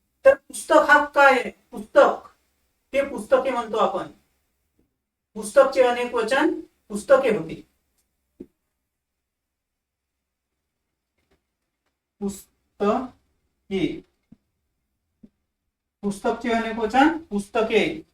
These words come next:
दासी या शब्दाचे अनेक वचन रूप ओळखा. दासीच्या दासीच होईल. आपण वरती पण बघितलं, अनेक वचन दासी, बाजू, लाली, युवती, तरुणी या शब्दाचे अनेक वचन होत नाही.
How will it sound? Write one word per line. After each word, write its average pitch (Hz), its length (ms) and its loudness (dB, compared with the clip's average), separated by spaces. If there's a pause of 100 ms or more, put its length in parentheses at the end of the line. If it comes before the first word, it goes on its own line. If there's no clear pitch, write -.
(160)
दासी 208 400 4
या 285 200 6
शब्दाचे 262 640 0
अनेक 254 280 0
वचन 262 340 0
रूप 269 200 -6
ओळखा. 220 480 0 (140)
दासीच्या 262 580 0 (260)
दासीच 208 400 2
होईल. 226 200 -2
आपण 269 420 4 (360)
वरती 220 380 0
पण 277 140 6
बघितलं, 254 540 2 (800)
अनेक 262 320 0
वचन 240 380 2 (340)
दासी, 208 560 2
बाजू, 208 500 4
लाली, 226 500 -2
युवती, 226 420 -8
तरुणी 233 500 -4 (140)
या 233 180 -2
शब्दाचे 214 500 -2
अनेक 214 360 -6
वचन 214 380 -6
होत 208 220 0
नाही. 185 600 -2